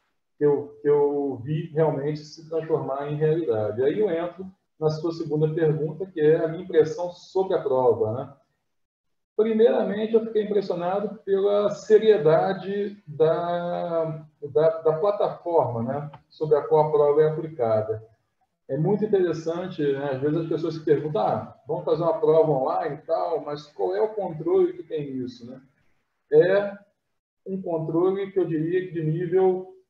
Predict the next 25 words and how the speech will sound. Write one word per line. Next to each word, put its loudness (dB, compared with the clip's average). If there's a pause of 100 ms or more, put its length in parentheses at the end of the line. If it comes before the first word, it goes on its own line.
(360)
internacional -2
muito 0
bom. -4
Se -8
você, 0 (500)
é, 0
vou -6
relembrar 2
algumas 2
regras, 2
né? 0
Se -6
você -4
utilizar 0
fone -6
de -4
ouvido, -2
você 0
é 2
desclassificado. -4
Se -14
você -2
trocar 0
de -4
tela, 4